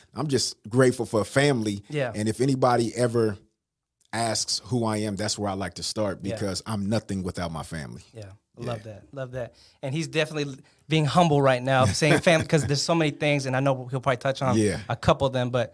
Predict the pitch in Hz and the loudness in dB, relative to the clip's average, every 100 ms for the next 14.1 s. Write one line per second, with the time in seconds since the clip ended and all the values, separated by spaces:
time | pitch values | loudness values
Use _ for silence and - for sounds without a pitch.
0 | _ - 139 156 170 156 135 120 135 147 | _ -6 2 4 4 4 2 4 4 4
1 | 151 135 127 151 143 143 147 135 135 160 | 0 -4 -2 0 0 0 0 2 2 2
2 | 143 - 160 127 - 180 151 143 123 127 | 2 -2 -6 -4 2 2 2 0 -4 -2
3 | 135 127 120 - - - _ 131 165 160 | -2 0 -2 -4 -18 -20 _ 2 4 6
4 | 151 151 151 143 143 143 143 156 135 120 | 4 4 4 4 2 0 -2 -2 -6 -4
5 | 117 160 151 147 165 156 - _ 135 147 | 4 6 8 8 6 2 -8 _ -2 2
6 | 156 143 147 - 180 202 185 170 139 123 | 2 2 0 4 4 4 4 2 0 0
7 | 143 185 180 - - _ 123 160 175 170 | 4 4 2 -4 -20 _ 2 4 6 4
8 | 160 147 135 147 147 147 143 - - 143 | 2 0 2 4 4 2 0 -8 0 2
9 | 127 123 117 - _ _ 175 156 135 - | 2 0 -4 -12 _ _ -2 0 0 0
10 | 151 156 143 139 131 113 139 135 131 120 | 2 2 2 -2 -6 -2 -2 0 -2 -4
11 | - 131 110 - _ _ 139 127 113 139 | -6 -8 -10 -16 _ _ -4 -4 -2 0
12 | 127 139 - 135 131 - 175 165 143 147 | 0 -2 -10 -8 -8 0 4 6 4 2
13 | 139 127 - - - - 202 180 151 147 | 0 0 -2 -12 -10 -4 0 2 2 0
14 | - | -2